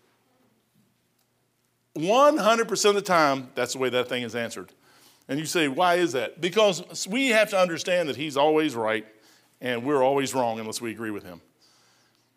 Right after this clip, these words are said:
He, he, him, he beareth our sins.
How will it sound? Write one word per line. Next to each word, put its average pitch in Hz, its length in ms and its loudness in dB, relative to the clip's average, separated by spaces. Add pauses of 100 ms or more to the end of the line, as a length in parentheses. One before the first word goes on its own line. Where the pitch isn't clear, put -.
He, 254 360 4
he, 247 560 0
him, 247 460 4
he 226 340 0
beareth 202 340 4
our 180 160 4
sins. 117 580 -4